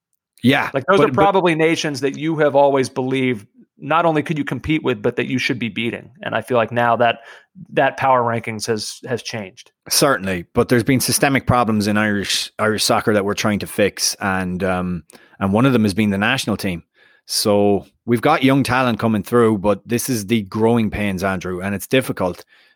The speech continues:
Speaker 1: And, um, and the, I look on with envious eyes when I see what the U S have.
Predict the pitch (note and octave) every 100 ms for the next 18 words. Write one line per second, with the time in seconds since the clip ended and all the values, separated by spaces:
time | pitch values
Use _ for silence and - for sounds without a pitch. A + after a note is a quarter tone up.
0 | - G2 G2 G2 G2+ G2 G2 - _ _
1 | _ - A2+ G2+ _ - _ B2 G#2+ _
2 | _ _ - - - B2+ C3+ C3 C3 B2+
3 | G#2+ B2 A#2+ A#2+ G#2+ A#2+ C3 A2 A2 G2+
4 | B2+ A2+ G#2 G#2+ A2 A#2 - E2 D#2+